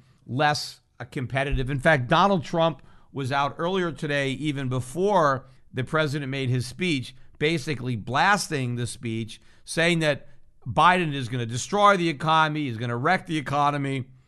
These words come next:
and claiming that, you know, we had the greatest economy in the history,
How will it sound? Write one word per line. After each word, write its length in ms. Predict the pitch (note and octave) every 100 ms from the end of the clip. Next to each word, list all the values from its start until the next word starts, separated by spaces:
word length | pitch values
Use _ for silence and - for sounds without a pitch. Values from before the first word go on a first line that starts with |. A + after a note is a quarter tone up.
| _ -
and 220 | D#3+ E3
claiming 440 | - G3 A#3 F#3+
that, 180 | D#3+ D#3
you 80 | E3
know, 80 | D3+
we 120 | D#3
had 160 | F3 D3+
the 60 |
greatest 400 | B2 F3+ A3 F#3+
economy 440 | F3+ E3+ F3 E3 D3+
in 60 |
the 80 | C3
history, 580 | D3+ F#3 - E3 C#3+